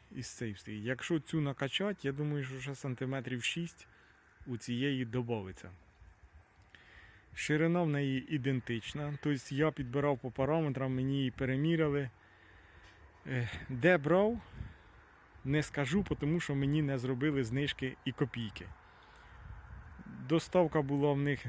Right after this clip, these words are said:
на всі шини безкоштовно. Це не залежало, чи я блогер, чи не блогер.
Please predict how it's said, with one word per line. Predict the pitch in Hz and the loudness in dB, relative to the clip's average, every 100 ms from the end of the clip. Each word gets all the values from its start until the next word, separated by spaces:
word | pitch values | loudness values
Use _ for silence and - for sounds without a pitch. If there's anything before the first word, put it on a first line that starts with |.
| 98 | -6
на | 127 143 | -2 -2
всі | 123 - 135 | -2 -2 0
шини | - 139 127 | 2 0 0
безкоштовно. | 123 - 127 - - 156 170 156 | -2 -4 -6 -4 2 2 4 0
Це | - 143 | 0 0
не | 135 | 2
залежало, | 123 127 131 117 117 117 | 0 2 2 0 -2 -4
чи | - 120 | -4 -4
я | 117 | -4
блогер, | 110 151 131 117 | 0 2 2 -2
чи | - | -4
не | 120 | -4
блогер. | 117 135 165 156 | -2 2 4 4